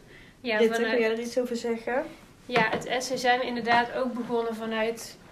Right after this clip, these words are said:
Speaker 1: we, de doelgroep is iets jonger dan onszelf, eh, waar we ons op richten. Vijftien tot vijfentwintigjarigen spreken we ons over uit. Ik ben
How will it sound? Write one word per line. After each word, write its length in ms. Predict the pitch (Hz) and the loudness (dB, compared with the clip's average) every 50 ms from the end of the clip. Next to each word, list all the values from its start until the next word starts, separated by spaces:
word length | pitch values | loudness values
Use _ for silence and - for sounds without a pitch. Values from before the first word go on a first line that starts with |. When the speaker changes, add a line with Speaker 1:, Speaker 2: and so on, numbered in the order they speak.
| - 226 | -16 -10
Speaker 1:
we, 380 | 220 226 220 220 220 220 220 214 | -8 -6 -4 -4 -4 -6 -6 -6
de 120 | 214 226 190 | -6 -8 -6
doelgroep 460 | 226 240 247 254 254 - 254 240 240 | -6 -6 -6 -6 -6 -8 -10 -10 -10
is 140 | 233 226 - | -10 -10 -6
iets 280 | 277 302 302 - - | -6 -6 -6 -6 -6
jonger 260 | 247 240 247 285 294 | -6 -4 -4 -4 -4
dan 200 | 269 277 277 285 277 | -4 -4 -6 -6 -8
onszelf, 580 | 277 269 - - 285 269 277 285 262 - - | -8 -10 -8 -4 -4 -2 -2 -4 -6 -8 -10
eh, 160 | - 262 262 262 | -8 -6 -4 -4
waar 200 | 262 247 247 247 | -4 -4 -4 -6
we 80 | 247 | -6
ons 160 | 254 254 247 | -8 -8 -8
op 100 | 247 233 | -10 -12
richten. 520 | 240 226 240 247 247 - - - 262 269 262 | -12 -10 -10 -10 -10 -12 -10 -10 -10 -10 -8
Vijftien 360 | - 240 226 226 226 240 220 | -6 -8 -8 -8 -8 -10 -12
tot 160 | 214 214 - | -12 -12 -12
vijfentwintigjarigen 1120 | - 220 208 214 214 208 - 214 208 202 190 - 208 208 220 240 254 262 262 254 262 269 262 | -12 -10 -10 -10 -10 -10 -12 -14 -14 -14 -14 -10 -6 -4 -4 -4 -6 -8 -12 -12 -14 -14 -14
spreken 400 | - - - 247 247 247 247 - | -16 -18 -16 -14 -12 -12 -12 -12
we 60 | 254 | -12
ons 200 | 240 226 - 233 | -14 -12 -12 -12
over 260 | 233 226 226 226 - | -12 -12 -12 -12 -12
uit. 380 | 220 226 226 233 240 240 - - | -10 -8 -8 -8 -10 -12 -14 -14
Ik 160 | 220 220 214 - | -12 -14 -12 -12
ben 120 | 202 | -12